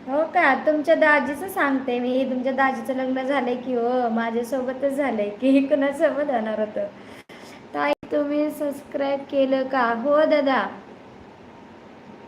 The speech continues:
पण दादा मी दुसऱ्या चॅनलवरती केलेलं आहे बघा, अं, रुद्रा की दुनिया. अं, मी दुसरा चॅनल खोललाय अजून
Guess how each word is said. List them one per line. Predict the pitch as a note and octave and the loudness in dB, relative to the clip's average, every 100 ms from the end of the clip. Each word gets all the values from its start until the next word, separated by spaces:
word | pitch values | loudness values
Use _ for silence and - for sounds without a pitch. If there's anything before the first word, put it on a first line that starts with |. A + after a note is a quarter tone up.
| - - - - - - - - - | -20 -20 -20 -20 -20 -20 -20 -10 -2
पण | D4 | 2
दादा | D4+ D#4+ | 4 2
मी | E4 | 0
दुसऱ्या | D4 D4+ D4+ D#4 | 0 0 2 2
चॅनलवरती | D#4 D#4 D4 C#4+ C#4 C#4 | 2 2 2 4 2 2
केलेलं | C#4 C#4 C4 B3 | 2 4 4 2
आहे | A#3 | 0
बघा, | A3 G#3+ B3 D4+ - - - - - - - | 0 0 -2 -4 -10 -18 -20 -20 -20 -20 -12
अं, | G#3+ A#3 A#3 A3+ A3+ | -6 -2 0 0 0
रुद्रा | B3 A#3+ B3+ | 0 -2 -2
की | B3+ C#4+ | -2 -2
दुनिया. | C#4 C4 C4 | 0 0 0
अं, | D4 A#3+ A#3 A#3+ A#3+ A#3+ A3+ B3+ | -2 -4 -4 -4 -2 -4 -4 -2
मी | C4+ | 0
दुसरा | C4+ C#4+ D4 | 2 2 2
चॅनल | D4 D4+ C#4 C#4+ | 2 2 2 0
खोललाय | C#4+ D4+ C4+ B3+ | 2 2 2 2
अजून | G#3+ F#3+ G3+ | 0 -2 -6